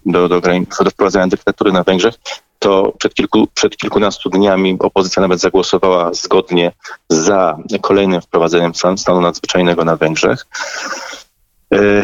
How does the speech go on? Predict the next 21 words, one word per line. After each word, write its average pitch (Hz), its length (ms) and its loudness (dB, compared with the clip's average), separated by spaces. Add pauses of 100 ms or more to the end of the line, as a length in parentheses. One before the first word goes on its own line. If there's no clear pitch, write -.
(100)
i - 120 2
nie 175 180 4
ma 143 120 4
manifestacji 110 640 0
ulicznych. 127 540 2
Jeżeli 117 340 2
już, 127 340 2
no 127 100 2
to 123 120 2
część 123 400 0
osób 117 320 0
na 110 120 2
pewno 110 260 2
nie 117 140 2
podporządkowuje 104 880 2
się - 220 0
obowiązkowi, 95 920 0 (180)
mm, 95 280 0
noszenia 95 320 2
maseczek. 101 800 0
E, 98 160 2